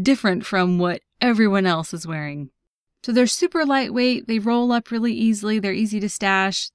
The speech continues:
very comfortable. And if you're interested in learning more about the Furoshikis, we will have the link in today's show notes. And that's at the first forty miles dot com slash one four four.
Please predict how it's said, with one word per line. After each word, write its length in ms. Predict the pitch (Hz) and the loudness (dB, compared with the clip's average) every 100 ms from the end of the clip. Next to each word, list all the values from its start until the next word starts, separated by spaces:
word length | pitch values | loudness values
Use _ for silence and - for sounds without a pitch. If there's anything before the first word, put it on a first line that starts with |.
| - | -14
very 440 | 180 190 262 277 254 | -8 0 2 4 2
comfortable. 800 | - 196 185 196 185 180 180 180 - - _ _ - | -2 -4 -4 -8 -4 -2 -2 -6 -14 -20 _ _ 0
And 120 | 196 | 0
if 100 | 202 | 2
you're 120 | 220 | -2
interested 840 | - 320 330 311 285 - 311 330 | 0 0 2 0 0 -2 -6 -4
in 560 | - 190 190 190 185 - | -2 0 0 0 -2 -4
learning 360 | 202 190 180 180 | -4 -2 0 0
more 140 | 175 | 0
about 240 | 175 180 - | -2 -4 -6
the 60 | |
Furoshikis, 920 | - 202 190 185 - 240 247 247 240 - - | -8 -4 -4 -4 -6 -4 -2 0 -2 -6 -4
we 140 | 208 | -2
will 140 | 202 | -2
have 280 | 175 190 180 | -4 -8 -8
the 100 | 180 | -8
link 440 | 175 208 262 - - - | -4 0 0 -2 -14 -6
in 340 | 190 190 190 | -2 0 0
today's 580 | 190 185 180 190 190 190 | -2 -4 -2 0 0 -4
show 240 | - 180 165 | -6 -4 -6
notes. 500 | 160 - - - - _ - | -8 -10 -12 -14 -14 _ 2
And 140 | 226 | 4
that's 220 | 202 190 | 4 0
at 100 | 196 | -6
the 80 | 185 | -6
first 280 | - 185 - | -4 -6 -6
forty 240 | 196 190 | -4 -2
miles 320 | 180 175 175 | 0 0 0
dot 220 | 180 170 - | -2 -4 -4
com 320 | - 214 392 | -2 0 -2
slash 400 | - - 160 160 - | -6 -2 -2 -4 -8
one 300 | 180 196 233 | -2 2 0
four 300 | - 185 180 | 0 -4 -4
four. 480 | - 160 151 170 | -6 -8 -8 -10